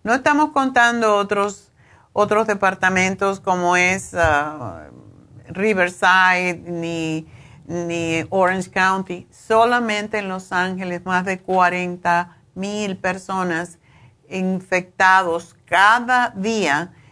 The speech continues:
y las muertes están creciendo y las hospitalizaciones también entre las personas que no se vacunan. Em,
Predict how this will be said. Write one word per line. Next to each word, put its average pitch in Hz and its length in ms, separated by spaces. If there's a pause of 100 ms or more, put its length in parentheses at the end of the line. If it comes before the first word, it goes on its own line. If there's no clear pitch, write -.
(140)
y 196 100
las 196 240
muertes 214 680
están 180 340
creciendo 214 840 (420)
y 214 260
las 196 360
hospitalizaciones 185 1300
también 185 800 (340)
entre 214 380
las 202 140
personas 190 500
que 180 140
no 170 160
se 185 120
vacunan. 170 760 (520)
Em, 175 540